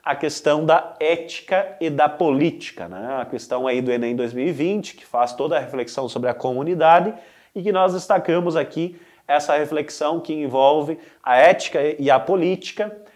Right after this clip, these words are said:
pois conduzem à eudaimonia. Eudaimonia está relacionada à questão da felicidade, né? A questão da felicidade que era muito presente, né? Então, Aristóteles sendo citado. Uma outra forma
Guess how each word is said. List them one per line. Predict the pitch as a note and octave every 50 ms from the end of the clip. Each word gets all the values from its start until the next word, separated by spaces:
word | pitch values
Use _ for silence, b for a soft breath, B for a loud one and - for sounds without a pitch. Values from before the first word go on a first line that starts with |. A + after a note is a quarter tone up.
| b b b b _
pois | D3 D3 D#3+ E3 D#3 -
conduzem | - F3 D#3 D3 C#3 D3+ E3+ F3 D#3+ E3+ E3 D#3+
à | D3+ D#3 - -
eudaimonia. | G3 G3+ G#3 A3+ A3+ G#3+ E3 D3 D#3+ D3+ E3 F3+ E3+ E3 F3+ F#3 F#3 E3+ F#3 F#3+ G3 E3 A2+ F2 E2+ - - -
Eudaimonia | - C3+ C#3+ D3+ D#3+ F3 F#3 F#3+ G3 F#3 F#3 G3 G3+ G#3+ A#3 A#3 A3+ B B B B B B B B D3 B B _ -
está | D#3 - - - D3+ D3
relacionada | D3 D#3 D3+ D#3 D3+ - F3+ E3 D3 C#3+ D3+ E3
à | D#3
questão | D3+ - D3 - - D3+ D3+ D3+
da | D3 D3+ D3+ - -
felicidade, | - - - - G3 G#3 A3 A3 G#3 F#3+ F#3+ F3 - - - F#3+ D3 B2+ A2 G#2 F#2+ F2 E2+ -
né? | - - A#2 - -
A | -
questão | - C3+ - - B2 B2+
da | B2+ C3
felicidade | B2 - C3+ C3+ C3+ C3+ - - D#3+ C#3 C3 A#2+ B2 B2 C3+ C#3+ B B B B B B B B _
que | - E3
era | D#3 C#3+ D#3 D3+
muito | C#3+ C#3 C3+ C3 -
presente, | - D#3+ E3+ E3 C3+ G#2 G#2+ F#2 F2+ F#2+ - -
né? | - F#2 F#2 G#2+ - _ _ _
Então, | _ _ - B2+ C3
Aristóteles | B2+ C3 B2 - - A#2+ A2+ A2+ A2+ B2 B2 A2 -
sendo | - A2+ G#2+ G#2+ -
citado. | - - C3+ - - D#2+ D#2 - - - _ _ _ _ _ _ _ _ _ _ _ _ _ _ _ _ b b b b b b b b b b -
Uma | F#3+ A3+
outra | C4+ - G3 - -
forma | - - - D#3 D3+ D#3+ E3 D3 B2+ G#2+ F#2+ -